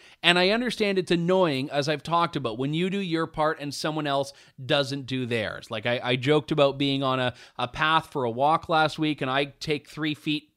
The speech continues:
uh, in one way, assuming they're gonna take three feet the other way, and they don't.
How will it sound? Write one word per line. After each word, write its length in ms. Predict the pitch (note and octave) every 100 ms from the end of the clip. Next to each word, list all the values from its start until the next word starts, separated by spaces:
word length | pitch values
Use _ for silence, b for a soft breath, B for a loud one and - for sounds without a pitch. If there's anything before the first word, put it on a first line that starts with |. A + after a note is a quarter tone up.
| -
uh, 140 | B2+ A#2
in 200 | B2 B2
one 200 | E3+ F3
way, 280 | D#3+ D#3 D#3 B B
assuming 520 | C3+ - A3 G#3+ G3+
they're 160 | F#3+ F3+
gonna 160 | F3+
take 280 | E3 F3 -
three 200 | - D#3
feet 220 | C#3+ D#3
the 140 | C#3+ C#3
other 180 | C3+ C#3
way, 220 | C3+ B2
and 160 | C3
they 100 | B2
don't. 300 | A2+ A2+ F#2